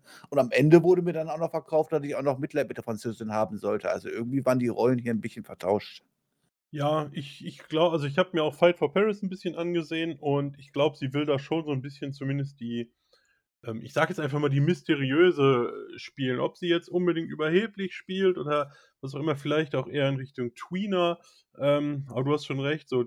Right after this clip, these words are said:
Speaker 2: ganz klaren Bösewicht gibt's jetzt in der Story nicht und,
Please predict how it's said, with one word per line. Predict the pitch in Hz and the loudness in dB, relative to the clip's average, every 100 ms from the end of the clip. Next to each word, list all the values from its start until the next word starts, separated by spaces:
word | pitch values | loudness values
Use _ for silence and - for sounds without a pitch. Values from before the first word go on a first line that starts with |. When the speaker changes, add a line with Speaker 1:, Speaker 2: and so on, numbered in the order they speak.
| 120 | 0
Speaker 2:
ganz | 123 156 143 | 0 0 -6
klaren | - 139 139 143 123 | -10 -2 0 2 0
Bösewicht | 139 156 147 135 139 | -2 -4 -6 -8 -8
gibt's | - - | -10 -8
jetzt | 123 | -10
in | 127 123 | -6 -4
der | 123 | -4
Story | - 131 123 123 | -4 -4 -2 -2
nicht | 139 147 - | -4 -8 -10
und, | 127 120 123 | -8 -6 -8